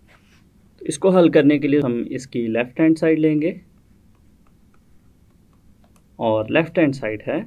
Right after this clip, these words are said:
sin theta जमा cos theta बटा tan की कुव्वत दो theta नफी एक।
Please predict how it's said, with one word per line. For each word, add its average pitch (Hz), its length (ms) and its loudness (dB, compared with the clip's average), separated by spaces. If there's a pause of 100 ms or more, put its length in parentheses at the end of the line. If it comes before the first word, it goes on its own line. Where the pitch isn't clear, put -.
(640)
sin 113 320 -2
theta 127 340 -2 (2000)
जमा 127 360 2 (180)
cos 113 300 2
theta 139 340 -4 (2750)
बटा 135 400 4 (1600)
tan 143 360 2
की 127 100 -4
कुव्वत 107 380 -4 (140)
दो 127 120 2 (200)
theta 160 360 2 (500)
नफी 113 460 -4 (160)
एक। 135 280 0